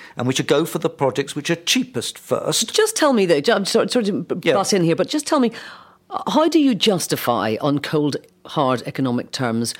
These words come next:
Speaker 2: why clean air is better for people? Is it the health benefits?
Speaker 1: Well, there are lots of different benefits, okay?
Speaker 2: I mean, obviously,
Speaker 1: Okay.
Speaker 2: obviously we all want
Speaker 1: Okay.
Speaker 2: clean air.
Speaker 1: Okay, and
Speaker 2: But
Speaker 1: we
Speaker 2: in terms of, in
Speaker 1: Right.
Speaker 2: ju-,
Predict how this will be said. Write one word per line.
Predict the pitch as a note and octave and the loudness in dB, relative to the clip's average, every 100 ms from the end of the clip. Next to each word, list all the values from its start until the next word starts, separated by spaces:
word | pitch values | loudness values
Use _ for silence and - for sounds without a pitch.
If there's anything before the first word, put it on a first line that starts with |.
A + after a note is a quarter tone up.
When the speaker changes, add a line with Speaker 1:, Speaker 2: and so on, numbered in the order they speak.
| - _ | -16 _
Speaker 2:
why | A#2+ C3+ C3 C3+ | -2 0 0 -2
clean | - - C3 B2 | -6 -4 -2 0
air | A#2 A2 A2 | -2 -2 -4
is | C3 - | -6 -6
better | C3 A2 B2+ | -6 -4 -6
for | A2+ A#2 | -8 -10
people? | - A2 - - - - - _ | -6 -8 -8 -12 -12 -16 -20 _
Is | G3 | 0
it | F#3 | 0
the | E3+ | -2
health | G3 G#3 - | -2 -4 -2
benefits? | G#3+ F#3 - - - - _ | -2 -2 -8 -12 -18 -20 _
Speaker 1:
Well, | - C3+ - - | -4 -4 -4 -4
there | D3+ | 2
are | D#3+ | 4
lots | D#3+ F3 - - | 4 2 -2 -10
of | - | -10
different | - - - | -12 -12 -10
benefits, | E2+ - - - - | -10 -10 -14 -14 -6
okay? | - | -2
Speaker 2:
I | |
mean, | F3 | 0
obviously, | A3 F3+ G3+ - D#3 | 0 2 0 2 0
Speaker 1:
Okay. | D3+ | 0
Speaker 2:
obviously | F3 - | 0 4
we | F#3 | 4
all | F3+ E3+ | 4 4
want | F3 D#3+ | 2 0
Speaker 1:
Okay. | |
Speaker 2:
clean | A#2+ D#3 | 0 2
air. | D#3 F#2 B2+ | 0 0 -2
Speaker 1:
Okay, | - B2 | -2 -2
and | D3+ | 0
Speaker 2:
But | C#3+ | 0
Speaker 1:
we | D#3+ | 0
Speaker 2:
in | |
terms | D#3+ G#3 G3 F#3 | 0 0 0 0
of, | C#3+ | 0
in | D#3 | 0
Speaker 1:
Right. | C#3+ | 0
Speaker 2:
ju-, | B2+ | 2